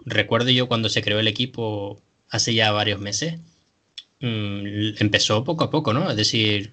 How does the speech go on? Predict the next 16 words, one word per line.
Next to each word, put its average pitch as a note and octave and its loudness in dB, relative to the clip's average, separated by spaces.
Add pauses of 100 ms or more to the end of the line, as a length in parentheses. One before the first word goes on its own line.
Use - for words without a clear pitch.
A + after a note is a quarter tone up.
eh, G2+ -2 (640)
ha-, G#2+ 4
hacía A#2 6
algún A2+ 2
partido G#2+ 0
bueno, D#3+ 0
eh, G#2 0
empezaba G#2 0
a G2+ 4
ganar G2+ 0
algún G2+ -4
partido A#2+ -2
por G#2+ -2
allí, C#3 4
por B2 2
allá, C3+ 0